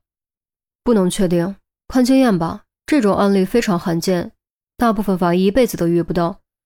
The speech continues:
而且我记得陈世贤法医的传记中写过，当年那个案子影响不小，一级级经过了许多法医，其中不乏主检法医，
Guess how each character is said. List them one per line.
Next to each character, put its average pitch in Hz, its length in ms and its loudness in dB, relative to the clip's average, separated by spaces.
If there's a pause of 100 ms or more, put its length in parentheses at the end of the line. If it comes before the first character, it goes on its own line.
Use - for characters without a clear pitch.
(160)
而 202 100 0
且 208 140 0
我 185 160 2
记 196 180 0
得 180 160 0
陈 220 160 -2
世 247 100 0
贤 220 200 -2
法 175 160 -2
医 180 80 0
的 196 100 0
传 226 160 0
记 220 140 -2
中 226 120 0
写 - 220 -4
过， 185 300 -4 (400)
当 294 120 4
年 269 140 4
那 269 80 4
个 214 100 2
案 214 140 0
子 180 80 0
影 175 140 2
响 170 180 -2
不 196 140 -2
小， - 320 -6 (180)
一 208 100 0
级 185 160 0
级 185 140 0
经 202 220 0
过 202 100 0
了 170 80 0
许 - 160 -6
多 190 140 2
法 160 200 -2
医， 160 280 0 (720)
其 - 180 -2
中 254 240 2
不 269 120 0
乏 214 180 0
主 208 140 -2
检 202 180 0
法 170 220 -2
医， 170 280 0